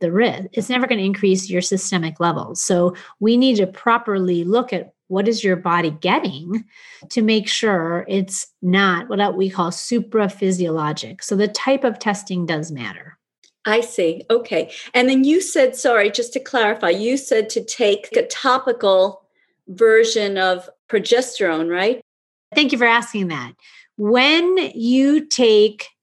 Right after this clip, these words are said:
Speaker 1: estrogen through the skin in any form, there are no studies that progesterone cream is gonna protect the uterus. There's not any studies that have been done.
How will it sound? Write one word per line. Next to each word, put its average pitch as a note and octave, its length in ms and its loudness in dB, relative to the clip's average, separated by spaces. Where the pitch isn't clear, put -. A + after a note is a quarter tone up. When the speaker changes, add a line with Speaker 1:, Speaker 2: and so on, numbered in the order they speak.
Speaker 1:
estrogen F3+ 920 -2
through B3 220 0
the B3 120 2
skin F3+ 480 -2
in C#4+ 240 2
any D4+ 300 2
form, E3+ 460 -10
there B3 260 4
are B3 220 2
no C4+ 220 2
studies B3 560 2
that G3+ 240 0
progesterone B3 640 0
cream B3+ 360 2
is G3+ 140 0
gonna G#3 240 0
protect A3 440 0
the G3+ 80 2
uterus. F3 680 0
There's A#3+ 260 4
not A#3 320 2
any A3 160 0
studies G#3+ 380 2
that F#3+ 120 2
have F3+ 180 0
been E3+ 180 -2
done. D#3+ 400 -2